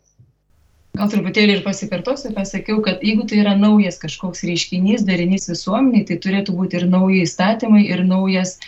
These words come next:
pavadinimas, ar ne, nesumaišant. Nes mes kažkaip ir atstovaujam, ar ne,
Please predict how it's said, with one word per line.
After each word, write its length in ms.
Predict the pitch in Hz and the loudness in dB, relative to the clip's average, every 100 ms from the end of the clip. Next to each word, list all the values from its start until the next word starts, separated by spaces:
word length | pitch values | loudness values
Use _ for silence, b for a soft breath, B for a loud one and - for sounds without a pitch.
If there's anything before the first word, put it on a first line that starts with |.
| B | B
pavadinimas, 760 | - 190 196 180 208 165 151 151 | 0 2 2 4 4 4 -4 -8
ar 120 | - | -8
ne, 140 | 180 190 | -4 0
nesumaišant. 720 | 190 - 202 202 185 - - B B B B B - | -2 4 4 6 2 -4 -12 B B B B B -10
Nes 200 | 170 170 | -6 -4
mes 200 | 180 175 | -4 -4
kažkaip 360 | 165 - 175 | -6 -4 -4
ir 120 | 175 170 | -2 -2
atstovaujam, 640 | - 180 175 160 151 147 | -2 0 2 0 -2 -4
ar 120 | 147 | -2
ne, 80 | 160 | -4